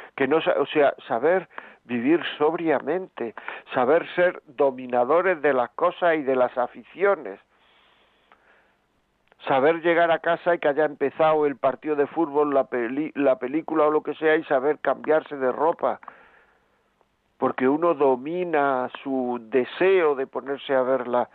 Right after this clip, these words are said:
Eso, ese dominio de uno mismo ante lo que desea del entorno,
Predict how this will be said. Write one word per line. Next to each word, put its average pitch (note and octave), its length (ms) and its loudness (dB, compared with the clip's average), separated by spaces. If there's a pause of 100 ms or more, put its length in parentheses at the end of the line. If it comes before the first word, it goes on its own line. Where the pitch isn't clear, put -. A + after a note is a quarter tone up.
(420)
Eso, E3 580 2 (320)
ese F#3 280 2
dominio E3 720 0
de C#3+ 160 0
uno C#3+ 240 2
mismo C#3 720 -2 (800)
ante C#3+ 380 0
lo C3+ 180 2
que C3 120 0
desea D#3 500 2
del D#3 180 0
entorno, D3 920 0